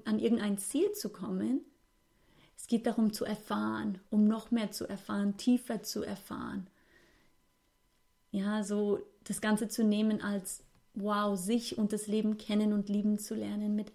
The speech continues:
allem, was das Leben ausmacht. Und das ist das, was unser Zyklus uns geben kann. Es ist, es ist der Wahnsinn. Es ist absolut,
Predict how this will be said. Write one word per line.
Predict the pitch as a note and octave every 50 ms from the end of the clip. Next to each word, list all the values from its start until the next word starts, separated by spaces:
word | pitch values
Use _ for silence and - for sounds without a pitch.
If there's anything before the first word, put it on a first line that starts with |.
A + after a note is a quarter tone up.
| _ _ -
allem, | - A3+ B3 C4+ D4 C#4 A#3+ A3+ G#3 F#3+ F3 - - - -
was | G3+ G3+ G3+ -
das | - - - -
Leben | G3 F#3 F3+ F#3+ - -
ausmacht. | F#3 G3 F#3+ - - - - - - - G3+ - - _ - - _ _ _ _ _ _ _ _ _ _ _ _ _ _ _ _ _ _ _ -
Und | G#3+ G#3+ G#3+
das | B3 B3 B3 C4+
ist | B3 B3 - -
das, | B3+ C4 B3+ - A#3
was | A3+ A3 A3 - - - _
unser | - A#3 A#3+ A#3+ A#3 A#3+ A3
Zyklus | A#3 - - A#3+ A#3 - A3+ A3+ A3+ G#3+ G#3+ - - _ -
uns | G#3+ G#3+ G#3 G#3 G#3 -
geben | - - G#3+ A3 G#3 A3 G#3+ G#3+
kann. | - G3 F#3 G#3+ G3+ G#3 G#3+ G3+ -
Es | G3 F#3 - - G#3 G#3 G#3 -
ist, | A3+ G#3+ A3 G#3+ G#3+ - - - - - _ _ _ -
es | G#3+ G#3 -
ist | A#3 A#3 - -
der | C4 A#3+ G#3+
Wahnsinn. | A#3 A3 A#3+ A#3+ C4 C4+ B3 - G#3 - G3 G3 G#3+
Es | G#3+ - -
ist | G#3+ G#3 G#3 - - -
absolut, | G#3+ G#3 G3+ - - B3+ A#3+ A#3+ A#3 A3+ A3+ A#3 A#3+ A#3 A#3+ -